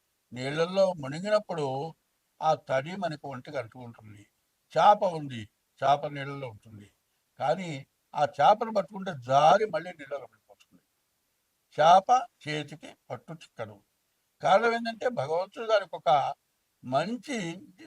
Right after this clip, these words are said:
సృష్టించాడు. ఎంతకాలం నీళ్ళల్లో ఉన్నా కూడా చేప బతకగలుగుతుంది కానీ చచ్చిపోలేదు.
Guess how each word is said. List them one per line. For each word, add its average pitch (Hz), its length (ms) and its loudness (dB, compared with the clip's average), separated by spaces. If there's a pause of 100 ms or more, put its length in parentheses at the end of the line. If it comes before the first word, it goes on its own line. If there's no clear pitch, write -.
(120)
సృష్టించాడు. 147 760 -8 (480)
ఎంతకాలం 196 800 2
నీళ్ళల్లో 175 420 -2
ఉన్నా 170 300 0
కూడా 180 260 4 (440)
చేప 135 380 6
బతకగలుగుతుంది 156 1120 -2
కానీ 175 360 -2 (500)
చచ్చిపోలేదు. 151 840 -4